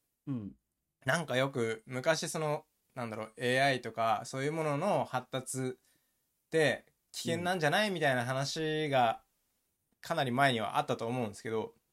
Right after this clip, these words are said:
Speaker 1: うんうんうんうんうん。
Speaker 2: まあ、それによって人が動かなくなって、なんかも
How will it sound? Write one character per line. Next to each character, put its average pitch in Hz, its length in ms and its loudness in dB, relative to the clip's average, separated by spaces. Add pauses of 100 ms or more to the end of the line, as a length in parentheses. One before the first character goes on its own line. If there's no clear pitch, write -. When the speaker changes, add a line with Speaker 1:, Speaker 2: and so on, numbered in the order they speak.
(140)
Speaker 1:
う 151 100 -2
ん 175 40 0
う - 20 0
ん - 20 0
う 156 40 2
ん - 20 2
う 135 40 0
ん 139 40 0
う 117 540 -2
ん。 - 40 -12
Speaker 2:
ま - 60 -10
あ、 - 20 -6
そ 120 120 -2
れ 165 80 0
に 165 80 0
よ 151 80 2
っ 147 40 -6
て 151 200 0
人 147 240 0
が 151 80 4
動 151 120 2
か 143 120 0
な 131 100 2
く 117 60 -4
な 110 100 -2
っ 110 60 -10
て、 117 80 -10
な 117 100 -2
ん 110 60 -6
か 110 100 -2
も 110 300 -4